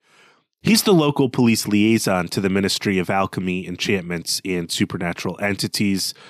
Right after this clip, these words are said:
And he's basically trying to play off the fact that the djinn is naked.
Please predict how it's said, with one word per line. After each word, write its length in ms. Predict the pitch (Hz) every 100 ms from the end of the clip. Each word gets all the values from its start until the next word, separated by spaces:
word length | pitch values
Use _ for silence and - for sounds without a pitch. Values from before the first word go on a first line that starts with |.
| - - - _ _ _ _ -
And 480 | 131 135 131 139 135
he's 440 | - 202 202 180
basically 560 | - 185 277 - 269 214
trying 300 | - 143 123
to 120 | -
play 360 | - - 127 120
off 360 | 98 107 120
the 80 | -
fact 440 | 110 117 110 - -
that 180 | 101
the 200 | - 98
djinn 260 | 90 - 101
is 180 | 90 -
naked. 680 | 107 117 117 127 117 113